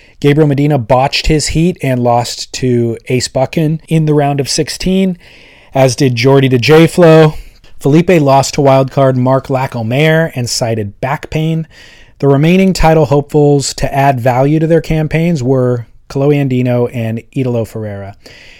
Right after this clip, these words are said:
Jeremy Flores won the event by surfing the exact same way he was surfing it in two thousand and eight. This catapulted him like a time machine back into the top ten, where, by the way, he was still positioned behind John John Florence.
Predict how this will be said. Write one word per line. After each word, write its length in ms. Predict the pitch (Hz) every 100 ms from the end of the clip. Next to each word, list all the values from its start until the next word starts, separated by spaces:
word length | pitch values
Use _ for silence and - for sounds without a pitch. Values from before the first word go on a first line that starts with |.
| - -
Jeremy 320 | 156 190 190
Flores 600 | - 151 185 175 120 110
won 220 | 123 123
the 100 | 120
event 380 | 113 113 127 151
by 140 | 123
surfing 520 | - - 147 - 160
the 120 | 139 123
exact 440 | 110 107 139 175
same 240 | - 120
way 300 | 110 104 104
he 160 | 98 127
was 140 | 110
surfing 440 | - 117 113 120 113
it 240 | 113 - -
in 420 | 120 113 110 110 _ -
two 160 | 139
thousand 400 | 123 120 113 117
and 140 | 107 107
eight. 400 | 147 196 208 - - - - - - - _ -
This 180 | 156 -
catapulted 640 | - 156 151 175 165 175
him 340 | 135 165 175 175 -
like 320 | 123 135 -
a 60 |
time 280 | 139 147 143
machine 560 | 147 - 156 147 147 - -
back 300 | 127 135 139
into 300 | 143 131 139
the 80 |
top 320 | 131 135 123 -
ten, 420 | 139 135 135 135 - - - -
where, 480 | 131 127 123 110 _ -
by 120 | 127
the 80 | 127
way, 160 | 120
he 160 | 117 135
was 180 | 117 104
still 460 | - - 175 233
positioned 580 | 160 113 110 - 107 107
behind 540 | 117 107 120 110 113
John 200 | 113 113
John 200 | 113 110
Florence. 520 | 104 139 165 165 -